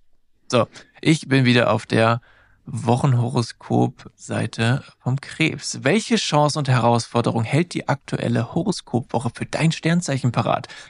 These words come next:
Die Planeten beeinflussen deine Gesundheit, Beziehung und dein Berufsleben.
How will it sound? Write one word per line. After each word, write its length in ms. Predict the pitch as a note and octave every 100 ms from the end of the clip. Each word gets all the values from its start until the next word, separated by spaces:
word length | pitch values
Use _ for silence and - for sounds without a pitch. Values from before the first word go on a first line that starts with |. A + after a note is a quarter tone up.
| _
Die 80 | B2
Planeten 580 | A#2+ A#2 B2 C3+ E3 E3+
beeinflussen 600 | D#3 B2+ A#2 C3+ B2+ D#3
deine 240 | - A#2+
Gesundheit, 560 | A#2 C3+ G3 G#3+ F#3+ -
Beziehung 380 | C#3+ - C3+ C#3
und 100 | C#3
dein 120 | C3
Berufsleben. 560 | C3+ A#2 - - -